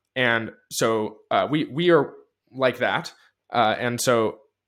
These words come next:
we, you know, in, if that, if we knew that that was the situation, that most people who, who, uh, are living in the early history of their civilization are,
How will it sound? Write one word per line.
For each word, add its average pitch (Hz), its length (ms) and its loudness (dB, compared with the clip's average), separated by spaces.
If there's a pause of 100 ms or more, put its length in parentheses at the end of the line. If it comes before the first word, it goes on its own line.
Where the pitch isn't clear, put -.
(520)
we, - 460 -14
you 147 160 -8
know, 123 160 -2
in, 190 340 4
if 196 180 6
that, 185 240 6
if 175 120 2
we 180 80 2
knew 220 240 6
that 165 180 2
that 165 180 6
was 165 140 0
the 147 100 -8
situation, 175 460 -2
that 110 100 -4
most 143 220 0
people 139 280 0
who, 131 260 -4
who, 117 340 -6 (460)
uh, 110 260 4
are 120 160 4
living 123 260 0
in 110 100 -4
the 110 60 -4
early 117 220 -2
history 117 200 -8
of - 20 -10
their 110 80 -6
civilization 110 560 -8
are, 107 380 -4